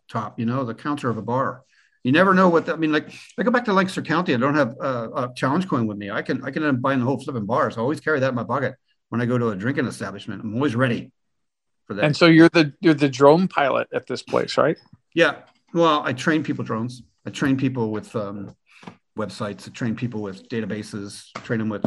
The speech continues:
Speaker 1: uh, audio engineering stuff. I mean, anything at all that, that moves a pixel on the internet or back-end technology with it.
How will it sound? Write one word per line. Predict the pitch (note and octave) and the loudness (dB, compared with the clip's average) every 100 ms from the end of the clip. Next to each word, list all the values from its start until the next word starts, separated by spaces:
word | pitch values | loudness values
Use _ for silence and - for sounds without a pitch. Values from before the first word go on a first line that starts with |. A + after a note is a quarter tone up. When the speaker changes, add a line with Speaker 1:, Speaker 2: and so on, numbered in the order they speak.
| - | -6
Speaker 1:
uh, | G2 - | -6 -4
audio | A#2+ A#2 | -2 0
engineering | A2+ G#2 G#2+ A2 A2+ A2 | 0 0 -2 -2 -4 -6
stuff. | - A2 A#2 _ - | -8 -10 -10 _ 0
I | |
mean, | B2 A#2 A2 - - _ - | 2 2 0 -8 -20 _ 0
anything | F#3+ A3 | 4 6
at | F#3+ | 8
all | F3 E3+ | 10 10
that, | C#3+ - - | 6 2 -2
that | B2 B2+ | -2 2
moves | C3 D#3+ F3+ C#3 | 6 8 6 4
a | B2 | -2
pixel | D#3 D#3+ E3 D3 | -4 -2 2 4
on | C#3 | 4
the | B2+ | 4
internet | C3 C3+ B2+ B2+ | 6 6 6 2
or | B2 G#2+ G#2+ G#2 A2 | -2 -2 0 0 -2
back-end | G#2 B2 B2 C3+ A#2 G2+ | -2 0 2 4 4 2
technology | G#2+ G#2+ G2+ F#2+ F#2+ | -4 -6 -8 -8 -10
with | F#2 | -10
it. | F#2 | -10